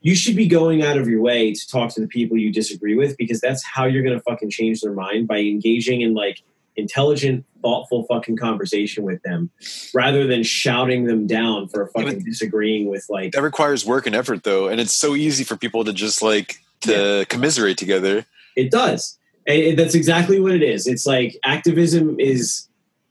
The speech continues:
Speaker 1: it, social media activism is fucking laziness. It's just, it's laziness. It's fucking, it's allowing, it's, it's just, it's self, what's the word I'm looking for? It, it's like
Speaker 2: Self-aggrandizing?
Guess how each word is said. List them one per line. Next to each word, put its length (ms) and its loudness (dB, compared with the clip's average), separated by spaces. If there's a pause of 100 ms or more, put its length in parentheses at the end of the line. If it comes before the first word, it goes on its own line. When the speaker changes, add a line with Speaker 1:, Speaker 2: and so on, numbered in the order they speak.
Speaker 1:
it, 180 -2
social 560 2
media 400 4
activism 640 2
is 140 0
fucking 320 -2
laziness. 720 -6 (280)
It's 240 0
just, 280 -2
it's 200 -2
laziness. 720 2
It's 260 -4
fucking, 600 -2 (460)
it's 480 -4
allowing, 720 2
it's, 320 -4
it's 240 -2
just, 320 -8 (600)
it's 240 -2
self, 840 -2 (1500)
what's 380 -2
the 100 2
word 220 2
I'm 140 0
looking 300 -6
for? 360 -8 (720)
It, 80 -4
it's 340 -2
like 300 2
Speaker 2:
Self-aggrandizing? 1040 -2